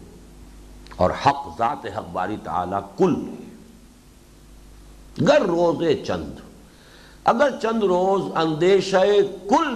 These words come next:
پیش کنی کل باشی، اگر اللہ کے ساتھ لو لگاؤ گے اور مراقبہ کرو گے اور اس کے ساتھ اپنا تعلق جوڑو، تم بھی کل بن جاؤ گے۔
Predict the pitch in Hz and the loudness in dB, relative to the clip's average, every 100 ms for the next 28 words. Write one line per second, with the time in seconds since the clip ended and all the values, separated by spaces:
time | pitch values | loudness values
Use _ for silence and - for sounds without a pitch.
0 | - 202 196 196 196 185 196 277 247 - | 0 0 2 0 2 2 2 2 0 2
1 | 370 277 151 104 85 - - - - - | 2 2 -2 -4 -4 -8 -16 -20 -20 -20
2 | - - - - - - - - - - | -20 -20 -20 -20 -20 -20 -20 -20 -20 -20
3 | - - - 247 254 226 196 202 208 175 | -20 -20 0 4 6 4 2 0 -2 -2
4 | 180 175 151 156 147 139 139 135 117 117 | -6 -4 0 0 0 0 0 0 0 2
5 | 120 117 101 110 104 95 92 92 - 95 | 2 -2 0 0 0 0 2 2 0 -2
6 | 101 - 95 101 85 92 92 95 - 98 | -2 -2 -2 -2 -2 -2 -2 -2 -4 -6
7 | 92 92 92 - 80 92 87 90 85 87 | -2 0 0 -2 -6 -4 -4 -4 -2 -2
8 | 90 92 123 123 151 196 - 254 196 117 | 0 0 0 2 2 2 2 2 4 2
9 | 98 82 76 - - | 0 -4 -8 -12 -16